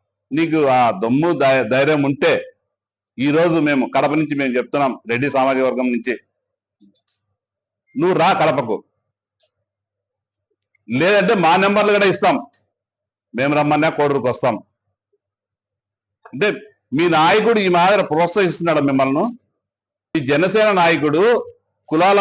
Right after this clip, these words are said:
మధ్య, మతాల మధ్య చిచ్చు పెట్టమని చెప్పి చెప్తున్నాడు ఆ పవన్ కళ్యాణ్ గారు. ఆయన సనాతన ధర్మం అంటున్నాడు. సనాతన ధర్మం అంటే ఇదేనా? ఇలా మాట్లాడమని చెప్పి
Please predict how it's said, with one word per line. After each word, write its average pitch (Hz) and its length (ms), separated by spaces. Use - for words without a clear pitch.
మధ్య, 165 200
మతాల 196 380
మధ్య 165 140
చిచ్చు 165 240
పెట్టమని 180 340
చెప్పి 170 180
చెప్తున్నాడు 165 420
ఆ - 80
పవన్ 156 240
కళ్యాణ్ 165 300
గారు. 147 180
ఆయన 165 320
సనాతన 208 420
ధర్మం 185 300
అంటున్నాడు. 180 420
సనాతన 202 500
ధర్మం 190 280
అంటే 190 220
ఇదేనా? 180 280
ఇలా 170 180
మాట్లాడమని 190 500
చెప్పి 165 220